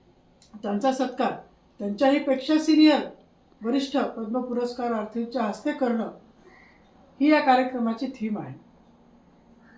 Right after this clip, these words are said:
"थोरांचा गौरव थोरांच्या हस्ते", अर्थात for veteran by veteran. या कार्यक्रमाअंतर्गत आम्ही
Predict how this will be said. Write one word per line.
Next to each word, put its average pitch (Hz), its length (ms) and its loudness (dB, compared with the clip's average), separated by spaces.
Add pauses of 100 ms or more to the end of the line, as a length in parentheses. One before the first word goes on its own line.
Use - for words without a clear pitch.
(100)
"थोरांचा 262 400 4
गौरव 254 320 4
थोरांच्या 233 600 -2
हस्ते", - 320 -14 (520)
अर्थात 196 320 -4 (540)
for 254 120 4
veteran 233 460 -2 (640)
by 214 100 -2
veteran. 170 440 -8 (1300)
या 254 120 6
कार्यक्रमाअंतर्गत 262 1040 2 (1300)
आम्ही 233 240 4